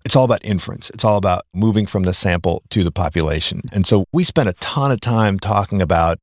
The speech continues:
all the different ways that your sample can be non-representative, right? And you have some fantastic examples, right? You talk about the nineteen thirty-six election, you talk about polls. I hope we can dive into a lot of those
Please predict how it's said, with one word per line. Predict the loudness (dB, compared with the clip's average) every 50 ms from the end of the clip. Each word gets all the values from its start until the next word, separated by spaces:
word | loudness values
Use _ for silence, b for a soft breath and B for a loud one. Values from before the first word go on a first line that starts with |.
| _
all | 0 2 2 2 2 2
the | 0 -2
different | -2 0 0 0 0 -2 -6 -8 -8
ways | -10 -4 0 2 2 4 4 4 2 2 0 0 -2 -6 -8 -4
that | 0 0 0 0 -2 _ -10
your | -6 -6 -4
sample | -2 0 2 2 4 2 2 2 0 0 0 -2 0
can | 0 0 2
be | 2 2 0 -2 -4 _ _ _
non-representative, | -2 0 2 2 2 2 2 0 2 0 0 2 2 2 0 0 -2 -6 -8 -10 -10 -8 -2
right? | 0 0 2 2
And | 2 2
you | 2
have | 0 0
some | -2 -2 -2 -4 -6 _
fantastic | 0 0 2 2 2 2 0 0 0 -2 -6 -6
examples, | -6 -6 -2 0 0 2 2 2 2 2 2 2 0 0
right? | 0 0 0 0
You | -2 -4 -4
talk | -2 0 0 0 0 0
about | 0 2 2 2 2 0
the | -2 -4 -4 -4 B B B B B B
nineteen | -2 0 0 2 2 0 2
thirty-six | 2 2 2 2 2 0 -2 -2 -2 -2 -2 -4
election, | -4 -2 0 0 0 0 0 2 4 4 4 2
you | 2 0
talk | 0 -2 -2 -2
about | -4 -6 -8 -8 -10 _ _
polls. | -2 0 0 2 2 2 0 0 0 -2 -2 -6 -8 _ _ _ _
I | 2 2
hope | 2 2 2
we | 0 0 0
can | 0 -2 -2 _
dive | 2 2 4 2 2
into | 0 -2 -2 -2 -2
a |
lot | 0 2 2 2
of | 2 0
those | 0 -2 -4 -6